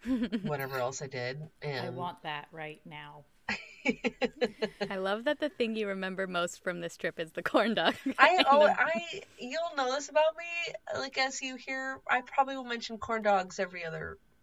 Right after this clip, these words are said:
Speaker 2: episode. I love corn dogs. They're probably my favorite snack. Not snack, but, like, yeah, they're my favorite snack.
Speaker 3: I now have all these stories about corn dogs I wanna tell you so badly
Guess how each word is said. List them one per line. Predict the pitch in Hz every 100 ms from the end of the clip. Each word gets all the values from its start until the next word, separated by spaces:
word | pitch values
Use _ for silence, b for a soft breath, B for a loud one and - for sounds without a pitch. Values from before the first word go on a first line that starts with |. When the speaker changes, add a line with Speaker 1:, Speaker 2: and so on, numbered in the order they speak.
| _ -
Speaker 2:
episode. | 69 - - - - - -
I | 101
love | - 98 -
corn | - 101 110
dogs. | - - - - -
They're | -
probably | - 202 196
my | 196 190 190 _
favorite | 180 170 165 165 165 160 _ _ _ -
snack. | - - 143 - - - _ _ -
Not | 196 -
snack, | - 185 170 -
but, | 151
like, | 160 156 160 - b b b b _ _ _ _ _ _ -
yeah, | 202 156
they're | - 165
my | 156
favorite | 156 131 -
snack. | - - - _ _ -
Speaker 3:
I | 196 196 196 202 196 185
now | 190 190 196
have | 190 185
all | 175
these | 175
stories | - 180 175 165
about | 156
corn | - 175
dogs | 156 151 -
I | 151
wanna | 147 151
tell | 147 160
you | 147 147
so | - - 175 165 160 160
badly | 165 160 143 131 127 135